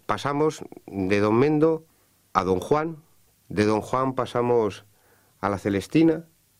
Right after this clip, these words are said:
El núcleo central del montaje es Fuente Ovejuna, con dos escenas de Fuente Ovejuna,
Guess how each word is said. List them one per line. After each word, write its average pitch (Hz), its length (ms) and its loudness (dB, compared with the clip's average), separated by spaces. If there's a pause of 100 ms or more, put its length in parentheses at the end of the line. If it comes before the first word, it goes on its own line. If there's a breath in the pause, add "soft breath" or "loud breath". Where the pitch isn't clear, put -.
(460 soft breath)
El 107 480 2
núcleo 143 360 2
central 117 480 0
del 107 160 2
montaje 104 540 0
es 101 80 -2
Fuente 98 280 -2
Ovejuna, 143 460 0
con 87 200 -8
dos 87 200 -8
escenas 87 420 -4
de 85 60 -8
Fuente 80 320 -8
Ovejuna, 135 440 -2